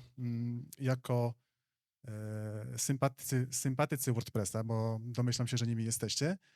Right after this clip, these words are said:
że WordPress traktowany jest jako, mm, jako system drugiej trak-, drugiej kategorii. Mam wrażenie, że WordPress jest, y,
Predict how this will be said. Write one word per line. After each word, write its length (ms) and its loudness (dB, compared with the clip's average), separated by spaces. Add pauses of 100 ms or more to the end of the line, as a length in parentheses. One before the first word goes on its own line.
(300)
że 460 4 (260)
WordPress 340 2
traktowany 500 2
jest 400 0
jako, 480 2 (640)
mm, 340 -8
jako 200 0
system 300 0
drugiej 240 4
trak-, 220 0 (340)
drugiej 420 2
kategorii. 580 2 (180)
Mam 140 4
wrażenie, 380 2
że 240 2 (400)
WordPress 460 4
jest, 180 -2
y, 260 2